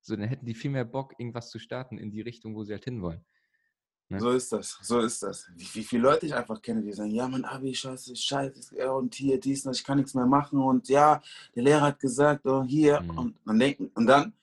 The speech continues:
Speaker 2: rutschen die natürlich in so Jobs rein, gehen in die Lager arbeiten, weil die
Speaker 1: Mhm,
Speaker 2: denken,
Speaker 1: genau, ja.
Speaker 2: die können nichts Besseres
Speaker 1: Mhm.
Speaker 2: machen. Oder rutschen in, äh, in, wirklich, die kommen dann in Jobs rein, wo die gar nicht glücklich sind, aber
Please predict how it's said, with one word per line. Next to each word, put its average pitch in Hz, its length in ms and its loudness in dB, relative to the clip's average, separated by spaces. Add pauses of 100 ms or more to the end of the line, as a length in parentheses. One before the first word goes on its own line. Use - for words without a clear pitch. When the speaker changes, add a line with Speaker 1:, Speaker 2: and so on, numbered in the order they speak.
(200)
Speaker 2:
rutschen 143 400 4
die 147 40 6
natürlich 143 480 6
in 120 100 0
so 117 100 4
Jobs - 480 2
rein, 117 300 2 (480)
gehen 131 160 4
in 127 80 4
die 113 40 4
Lager 139 380 6
arbeiten, 98 580 -4 (120)
weil 90 140 0
die 82 80 -2
Speaker 1:
Mhm, - 0 -
Speaker 2:
denken, 135 180 2
Speaker 1:
genau, 87 320 -4
ja. 87 220 -10 (560)
Speaker 2:
die - 100 -8
können 196 180 2
nichts 160 200 -2
Besseres 104 460 -4
Speaker 1:
Mhm. - 20 0
Speaker 2:
machen. 107 360 -2 (680)
Oder 120 260 2
rutschen 131 320 -4
in, 127 180 2
äh, 113 300 2
in, 117 420 0 (120)
wirklich, 165 280 -6
die 120 100 -12
kommen 160 200 -2
dann 165 120 -4
in 151 160 -2
Jobs 156 300 0
rein, 165 200 -2
wo 147 100 0
die 147 140 0
gar 139 160 4
nicht 139 260 -4
glücklich 175 380 -8
sind, 151 260 -2 (100)
aber 143 320 4